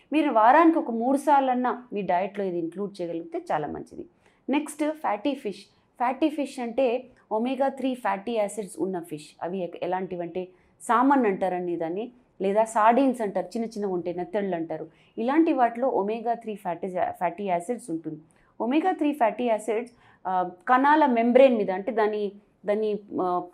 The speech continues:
దాన్ని ఒక ప్రొటెక్టివ్ లేయర్ లాగా తయారవుతుంది దాన్ని చుట్టూత, కణాల చుట్టూత.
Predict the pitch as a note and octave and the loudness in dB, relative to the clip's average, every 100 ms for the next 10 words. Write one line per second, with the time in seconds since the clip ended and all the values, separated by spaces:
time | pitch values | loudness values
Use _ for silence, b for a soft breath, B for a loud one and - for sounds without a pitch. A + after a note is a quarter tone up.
0 | - F#3+ A3 A3 A3 A3 G#3+ G3+ A#3 A#3 | -10 -2 0 0 -2 2 2 2 -2 2
1 | E4 E4 C#4+ A#3+ A3 A3 G3+ G#3 G#3 F#3 | 2 4 4 4 2 2 2 2 2 0
2 | F#3 F3+ F#3 F3 E3+ F3 F3 F#3+ G#3 F#3+ | 2 0 -4 -4 -4 -4 -6 -8 -8 -6
3 | F3+ F3+ F3+ F3 E3+ - F3+ | -2 0 2 0 -2 -10 -10